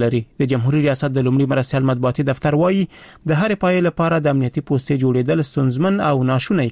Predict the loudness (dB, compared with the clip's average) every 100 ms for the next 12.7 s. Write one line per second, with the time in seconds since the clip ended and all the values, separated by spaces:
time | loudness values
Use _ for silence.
0 | -2 -2 0 -2 -6 -20 -20 -4 -2 0
1 | 0 -2 0 -2 -2 -2 -2 0 0 0
2 | 0 0 0 0 2 2 0 0 0 0
3 | 0 0 0 2 2 0 -2 0 0 2
4 | 0 0 0 0 0 0 0 0 2 2
5 | 2 2 0 0 0 0 0 0 2 2
6 | 0 -2 -6 -20 -12 -4 -2 0 -2 -2
7 | 0 0 -2 -2 -2 -2 -4 -2 0 0
8 | 0 0 0 0 -2 -4 -2 0 0 0
9 | 0 0 0 -2 -2 0 0 -2 -4 -6
10 | -10 -20 -6 -2 0 0 0 0 0 0
11 | 0 0 0 -2 -2 -2 0 0 2 0
12 | 0 -2 -4 -6 -12 -12